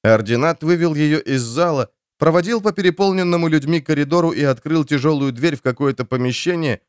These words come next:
которое показалось Кыс тюремной камерой. Голые металлические стены, кафельный пол, обитый звукопоглощающими плитами потолок.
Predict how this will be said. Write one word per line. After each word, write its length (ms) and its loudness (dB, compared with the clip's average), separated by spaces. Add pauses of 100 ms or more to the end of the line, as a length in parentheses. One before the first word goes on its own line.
(160)
которое 360 0
показалось 580 -2
Кыс 440 -4 (160)
тюремной 500 0
камерой. 520 -8 (600)
Голые 480 0
металлические 840 0
стены, 560 -2 (220)
кафельный 580 0
пол, 400 0 (260)
обитый 520 2
звукопоглощающими 1300 -2
плитами 480 -2
потолок. 680 -8